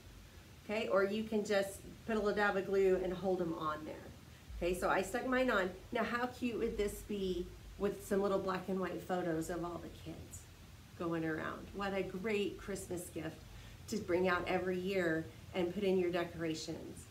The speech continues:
and see all of those smiling faces, okay? And I say black and white because of the types of, um, vintage looking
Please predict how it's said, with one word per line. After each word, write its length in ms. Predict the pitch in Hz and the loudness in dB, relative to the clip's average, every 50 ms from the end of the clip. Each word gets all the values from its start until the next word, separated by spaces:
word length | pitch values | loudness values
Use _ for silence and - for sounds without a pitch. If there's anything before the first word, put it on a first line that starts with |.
| - - - - - | -16 -16 -16 -4 0
and 160 | 180 175 180 | 0 0 2
see 260 | 180 - - 202 185 | 0 -2 0 2 4
all 200 | 180 170 170 165 | 6 6 6 4
of 100 | 170 170 | 4 2
those 260 | 160 160 160 165 165 - | 2 0 -2 -2 -2 -4
smiling 520 | - - 190 175 180 180 170 156 156 160 | -2 0 2 2 4 4 2 2 0 0
faces, 500 | - 160 160 160 - - - - - - - - | 0 0 0 0 -2 -6 -10 -10 -12 -12 -12 -8
okay? 200 | - 175 175 175 | -4 0 2 2
And 100 | 170 180 | 4 4
I 140 | 180 175 196 | 4 4 4
say 220 | - - 226 214 | 4 2 2 4
black 240 | - 226 220 220 - | 4 4 4 4 2
and 120 | 226 214 | 2 4
white 220 | 202 208 208 - - | 4 4 4 2 0
because 480 | 190 190 - - - 214 208 208 202 | -4 -4 -6 -4 -2 0 2 2 2
of 120 | 214 196 180 | 2 0 0
the 100 | 185 180 | 0 -2
types 540 | 180 - - - 190 196 208 202 - - - | -4 -4 -4 -2 2 2 2 2 0 -4 -6
of, 440 | - 175 170 170 170 165 165 165 170 | -2 0 0 0 0 0 -2 -4 -4
um, 300 | 165 160 156 160 165 - - - - - - - - - - - | -4 -2 -4 -4 -6 -8 -10 -14 -16 -16 -18 -18 -18 -18 -8 0
vintage 500 | 190 196 196 202 - 214 208 196 196 - | 2 4 4 4 4 2 0 0 0 -2
looking 640 | 185 170 190 190 185 - - 185 175 165 165 156 160 | 0 0 0 0 0 0 2 4 4 6 4 4 2